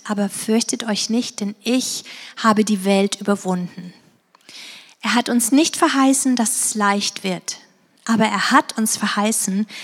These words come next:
dass er mitten im Sturm immer da sein wird. Ich glaube, manche von uns, gerade hier in der, in der westlichen Welt, haben wirklich ein komisches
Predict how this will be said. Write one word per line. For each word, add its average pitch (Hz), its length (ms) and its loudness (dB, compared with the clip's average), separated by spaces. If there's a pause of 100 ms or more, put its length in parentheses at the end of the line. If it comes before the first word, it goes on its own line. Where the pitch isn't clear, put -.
(260)
dass - 360 -2
er 202 420 4 (220)
mitten 247 340 6
im 208 160 2
Sturm 214 640 4
immer 208 260 4
da 185 240 -2
sein 175 340 -6
wird. 165 380 -8 (2000)
Ich - 140 -2
glaube, 240 220 0
manche 277 280 4
von 302 220 -2
uns, 262 600 0 (600)
gerade 247 280 4
hier 269 280 2
in 226 120 0
der, 220 180 4 (600)
in 233 140 -2
der 214 200 2
westlichen 254 600 0
Welt, 220 300 2
haben 233 220 0
wirklich - 460 -4
ein 247 200 -2
komisches 285 720 2